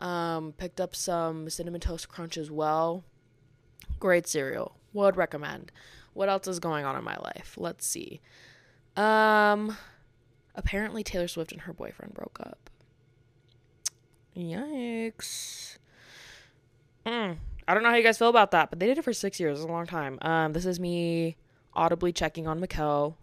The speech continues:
who was on last week's podcast. Are you okay, girl? How are you recovering from the breakup? Let me know. She's a big fan. Big fan. Also,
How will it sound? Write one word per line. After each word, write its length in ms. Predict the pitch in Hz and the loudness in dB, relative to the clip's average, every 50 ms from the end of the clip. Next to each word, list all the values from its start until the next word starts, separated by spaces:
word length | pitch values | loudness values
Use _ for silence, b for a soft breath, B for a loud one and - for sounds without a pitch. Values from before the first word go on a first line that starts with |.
| - - - | -20 -16 -8
who 140 | - 196 | -4 -4
was 100 | 175 160 | -2 -2
on 120 | 160 160 160 | -2 -4 -4
last 240 | 151 139 143 - - | -4 -4 -4 -6 -8
week's 120 | 160 - | -10 -8
podcast. 720 | - 160 156 151 151 - - 147 139 139 135 143 - - | -6 -4 -4 -4 -4 -6 -6 -4 -4 -4 -4 -6 -8 -6
Are 40 | - | -2
you 140 | 175 180 185 | -2 0 0
okay, 260 | 185 - - 196 190 | 0 -2 -2 -2 -2
girl? 500 | 180 - 202 196 190 185 185 185 185 185 b b b b b b b b b b b b b b | -2 2 2 4 4 4 4 2 2 -2 b b b b b b b b b b b b b b
How 140 | - - 185 | -4 0 2
are 100 | 180 180 | 4 4
you 160 | 185 190 190 | 6 6 4
recovering 500 | 185 - - 196 175 160 165 170 165 170 | 4 2 0 0 0 2 0 0 -2 -2
from 160 | 185 - - | -6 -6 -6
the 80 | - - | -6 -4
breakup? 420 | - - - 185 - - - - | -2 -2 -4 -2 -6 -6 -4 -4
Let 100 | - - | -4 -4
me 80 | - - | -4 -6
know. 280 | - - - - - - - - _ _ _ _ _ _ _ _ _ - | -8 -8 -8 -8 -10 -10 -12 -14 _ _ _ _ _ _ _ _ _ -12
She's 120 | - - - | -10 -6 -6
a 60 | 156 | -2
big 220 | 151 151 143 139 | 0 0 0 0
fan. 220 | - - 101 85 - - _ _ _ _ _ _ _ - - | -2 -6 -6 -6 -6 -8 _ _ _ _ _ _ _ -14 -8
Big 160 | - 151 156 | -8 -6 -6
fan. 220 | - 123 113 - - - - _ _ _ _ _ _ _ _ _ _ _ _ _ _ _ _ _ - - - | -6 -8 -10 -10 -14 -20 -20 _ _ _ _ _ _ _ _ _ _ _ _ _ _ _ _ _ -14 -4 2
Also, 680 | 247 262 269 277 269 - 262 240 208 180 165 156 170 | 6 8 8 8 8 8 8 10 10 10 8 6 2